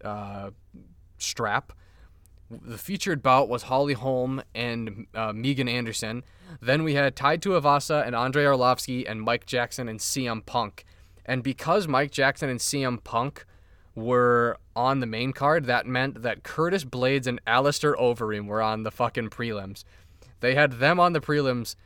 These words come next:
instead of Mike Jackson and C M Punk 'cause they wanted that, that pay-per-view dollar from, you know, the, the biggest joke of a fighter of all time in,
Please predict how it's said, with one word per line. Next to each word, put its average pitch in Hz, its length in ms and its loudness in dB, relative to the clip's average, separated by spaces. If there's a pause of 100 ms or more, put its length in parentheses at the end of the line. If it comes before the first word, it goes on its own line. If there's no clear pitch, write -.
(220)
instead 139 360 0
of 123 140 2
Mike 120 260 2
Jackson 127 380 0
and 113 100 -6
C 131 160 -6
M 113 120 -4
Punk 110 280 -4
'cause 113 140 -6
they 110 80 0
wanted 110 300 -2
that, 104 320 -2
that 110 320 -4
pay-per-view 107 420 -6
dollar 101 400 -2
from, 98 360 -6 (460)
you 110 160 -8
know, 98 220 -8 (100)
the, 104 220 -12
the 151 140 0 (340)
biggest 160 320 0
joke 127 240 0
of 117 60 -4
a 107 40 -4
fighter 113 280 0
of 107 100 -8
all 110 100 0
time 104 340 -6
in, 101 180 -10